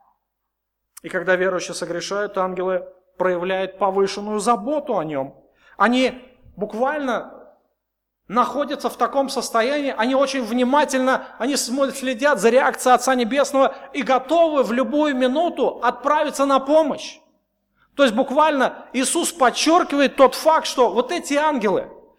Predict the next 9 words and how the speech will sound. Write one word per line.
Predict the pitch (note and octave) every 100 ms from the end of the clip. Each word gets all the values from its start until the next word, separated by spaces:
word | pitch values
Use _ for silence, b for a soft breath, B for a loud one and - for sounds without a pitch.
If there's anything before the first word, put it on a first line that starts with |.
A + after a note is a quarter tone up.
| b
они | D4+ C#4+
очень | C#4 C4+ C4
внимательны | G#3+ B3+ B3+ C4+ B3+ G3+ G3+ F#3+ - - -
к | F#3+
Господу, | F3+ B3 - G3 G3+ F3+ - - - _ _ -
и | G#3+
они | G#3+
готовы | F#3+ G3 - G#3+ G#3
послужить. | G3+ - G#3 A3 C4 F#3 - -